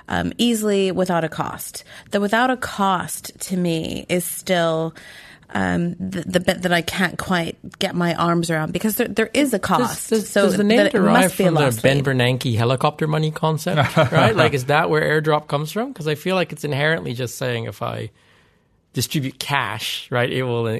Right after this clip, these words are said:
Speaker 2: you know, incite this consumerism activity.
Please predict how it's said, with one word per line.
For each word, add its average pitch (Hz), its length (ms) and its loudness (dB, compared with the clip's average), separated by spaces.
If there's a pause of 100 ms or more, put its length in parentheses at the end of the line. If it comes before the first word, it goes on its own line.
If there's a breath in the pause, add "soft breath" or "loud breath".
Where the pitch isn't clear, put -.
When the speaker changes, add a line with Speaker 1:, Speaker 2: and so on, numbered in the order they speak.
(100)
Speaker 2:
you - 200 -6
know, 104 240 -8
incite 131 500 -2
this 113 140 -6
consumerism 110 640 -6
activity. 113 460 -8